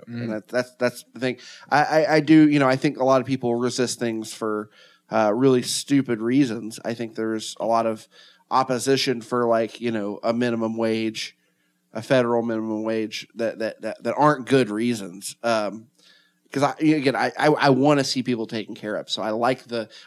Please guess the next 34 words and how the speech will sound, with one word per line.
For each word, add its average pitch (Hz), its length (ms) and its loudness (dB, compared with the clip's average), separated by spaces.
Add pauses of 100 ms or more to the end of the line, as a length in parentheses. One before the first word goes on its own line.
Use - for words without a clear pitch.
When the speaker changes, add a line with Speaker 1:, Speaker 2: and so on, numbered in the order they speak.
Speaker 2:
I 135 60 2
like 180 280 4
the 143 100 2
heart 135 440 2 (140)
of 123 220 -2
the, 120 160 0
the 123 100 -2
reason 127 540 0
why 113 260 2
people 107 360 -10
want 110 300 -2 (360)
there 117 120 0
to 113 60 -2
be 123 140 2
a 117 60 2
federal 117 340 0
minimum 107 300 -6
wage. 104 360 -4
I 127 60 0
just 120 180 -2 (160)
don't 208 400 2
know 147 540 4 (260)
that 123 100 -2
it 123 100 -2
works 120 300 -4
everywhere. 82 560 -6
Speaker 1:
Mm-hmm. 117 380 -10
Speaker 2:
Um, 113 340 0
but 135 140 4
I 127 100 4
know 135 240 6
that 127 140 2
right 120 280 0
now, 170 520 2